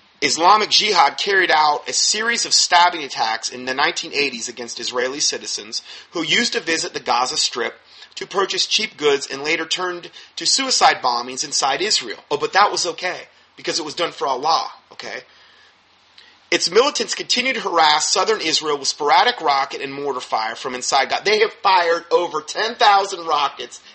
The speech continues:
at Israel in, I mean, the last ten years, and I, I think that, that if you would add it up, it'd probably be double that, most likely. I don't say they can keep track of it all. But that's all okay. They can harass them and fire those rockets at Israel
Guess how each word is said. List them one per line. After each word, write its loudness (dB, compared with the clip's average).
at 6
Israel -2
in, 2
I 2
mean, -2
the 4
last 4
ten -4
years, 0
and -2
I, 0
I 0
think -8
that, 0
that -4
if -12
you -18
would -6
add 8
it -4
up, -2
it'd -20
probably -2
be -20
double 2
that, -4
most -6
likely. -4
I -4
don't -2
say -4
they -10
can -16
keep -16
track -4
of -14
it -12
all. -10
But -2
that's 6
all 2
okay. -2
They 2
can 0
harass 0
them -6
and -12
fire 4
those -2
rockets 2
at -6
Israel -2